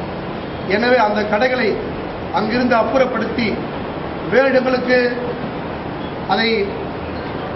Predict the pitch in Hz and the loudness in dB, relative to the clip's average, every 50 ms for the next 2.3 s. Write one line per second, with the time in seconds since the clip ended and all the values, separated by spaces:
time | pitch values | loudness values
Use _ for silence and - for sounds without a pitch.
0 | - - - - - 220 262 262 - 262 247 247 233 233 226 226 226 214 214 220 | -6 -6 -2 2 2 4 4 4 4 4 2 2 2 2 2 2 2 2 2 4
1 | 226 226 226 220 214 208 208 214 220 220 220 226 233 226 214 - 226 226 208 202 | 4 4 2 2 2 0 -2 0 0 0 0 0 0 -2 0 0 0 0 0 2
2 | 196 196 196 185 165 160 | 2 4 4 4 2 0